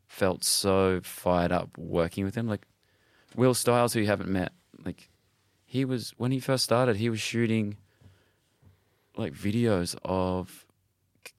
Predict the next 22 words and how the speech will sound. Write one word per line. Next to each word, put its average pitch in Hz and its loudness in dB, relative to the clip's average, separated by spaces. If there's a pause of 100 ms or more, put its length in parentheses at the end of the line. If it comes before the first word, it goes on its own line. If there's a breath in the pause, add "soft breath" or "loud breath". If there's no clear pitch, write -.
used 107 -4
cars 95 -2
for - -10
a 87 -6
car 104 0
yard. 85 -2 (680)
And 95 -6
he's 95 -4
the 98 -4
one 95 -2
who 104 -2
made 101 -2
Surf - -2
One 101 -4
hundred. 104 -4
He's 90 -6
made 92 -2
so 101 -4
many 101 -2
amazing 92 -4
films. 85 -6
Like, 85 -10